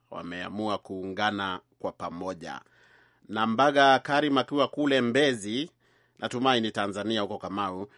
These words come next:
nina hakika uchaguzi wa Kenya utakuwa na ushindani mkubwa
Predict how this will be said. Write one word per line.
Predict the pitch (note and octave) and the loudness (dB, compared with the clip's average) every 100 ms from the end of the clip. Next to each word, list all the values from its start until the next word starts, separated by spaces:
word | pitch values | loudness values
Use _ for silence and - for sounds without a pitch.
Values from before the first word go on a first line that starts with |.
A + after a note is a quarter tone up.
| - | -4
nina | B2+ C#3+ | 2 2
hakika | C3+ B2+ F3+ F3 | 2 -2 -4 -2
uchaguzi | C#3 C#3 B2 C3+ B2 | -2 -2 -2 -2 0
wa | A2+ | -2
Kenya | - B2 A#2+ | -2 -4 -2
utakuwa | G#2 A2 - A#2+ A2+ | -4 -6 -6 -2 0
na | G#2 G2+ G2 | 0 -2 -4
ushindani | G2+ G2 - G2+ G2 G2+ G#2 | -6 -10 -8 -6 -2 -2 -2
mkubwa | G2+ - - A2 G#2 G2 | -8 -10 -8 -6 -2 -2